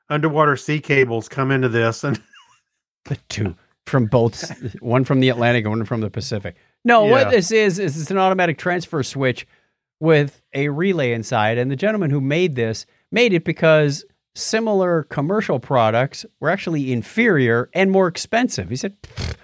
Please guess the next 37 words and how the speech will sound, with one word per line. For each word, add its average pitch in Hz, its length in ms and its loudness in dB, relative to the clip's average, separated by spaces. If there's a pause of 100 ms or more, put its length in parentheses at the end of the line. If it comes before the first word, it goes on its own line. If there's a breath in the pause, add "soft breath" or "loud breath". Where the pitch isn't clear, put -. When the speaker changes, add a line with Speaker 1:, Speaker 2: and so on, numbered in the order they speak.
(140 loud breath)
Speaker 2:
I 349 100 2
can 339 140 2
make 117 200 2
that. 95 360 -2 (580)
Uh, 254 60 -8
it's 254 160 -6
just 127 140 2
Speaker 1:
Yeah. 185 160 2
Speaker 2:
a, 143 80 2
it's 180 220 -6
just 202 160 -10
a 165 60 -2
simple 165 320 -2
relay 151 360 2
with 127 240 2
a 123 60 -4
U 131 160 0
P 143 200 0
S 143 160 0
plugged 143 380 -4
into 131 180 -2
one 156 200 -2
side 180 420 2
and 107 280 0
my 95 140 -4
general 147 440 -2
power 170 380 0
plugged 165 280 -4
into 160 140 -4
the 135 140 -2
other, 214 260 0
and 110 180 -4 (420)
out 196 260 2
the 175 140 0
opposite 196 480 0 (360)
end 196 320 0
comes 196 520 0